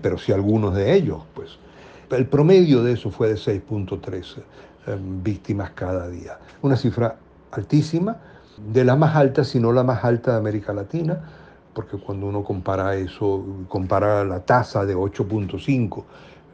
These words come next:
que es la tasa que da por cien mil habitantes, la compara con países como Brasil,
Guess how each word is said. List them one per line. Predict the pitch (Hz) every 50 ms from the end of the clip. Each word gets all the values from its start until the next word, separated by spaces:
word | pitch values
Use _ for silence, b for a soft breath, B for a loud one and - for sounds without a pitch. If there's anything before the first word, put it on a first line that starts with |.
| - -
que | - 113 101
es | 95 90
la | 98 98 -
tasa | - 95 - - 113
que | - - 101
da | 98 92
por | 95 107 101 -
cien | - 98 92
mil | 95 98 101
habitantes, | 98 104 101 98 120 120 117 - 101
la | 98 95 92
compara | 95 95 92 98 95 95 95
con | 95 101 95
países | 92 92 95 98 90 - 98 -
como | - 101 98 92
Brasil, | 92 98 98 90 - - 165 156 117 110